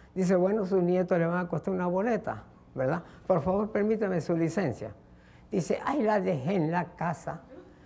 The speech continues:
Dice, "Ven, deme la cédula". Dice, "Ay, también la dejé en la casa".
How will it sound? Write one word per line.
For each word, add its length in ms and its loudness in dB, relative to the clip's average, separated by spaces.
Dice, 420 4
"Ven, 880 2
deme 240 4
la 140 2
cédula". 580 0
Dice, 360 -2
"Ay, 220 2
también 440 2
la 100 0
dejé 300 0
en 120 2
la 140 0
casa". 440 -4